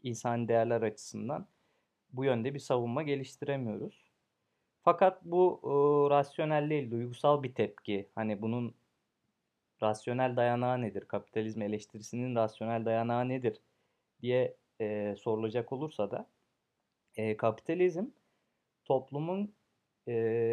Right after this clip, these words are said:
genel anlamda gerçek ihtiyaçlarını tespit edip buna yönelik üretim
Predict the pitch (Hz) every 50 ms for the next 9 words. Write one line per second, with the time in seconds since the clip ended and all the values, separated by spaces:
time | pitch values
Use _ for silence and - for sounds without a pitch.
0 | 113 117 117 117 117 120 110 113 131 139 156 151 131 135 135 135 135 135 131 131
1 | 131 131 131 139 135 - - 120 120 120 120 - - 156 147 - - 131 123 123
2 | - - 135 123 123 123 - - 127 127 131 123 123 - 117 110 - - _ _
3 | 151 135 110 113 151 - - _ _ _ _ _ _ _ _ _ _ _ _ _
4 | - 120 123 127 135 143 143 143 139 131 123 120 117 - - 113 113 120 117 113
5 | - - 147 175 - -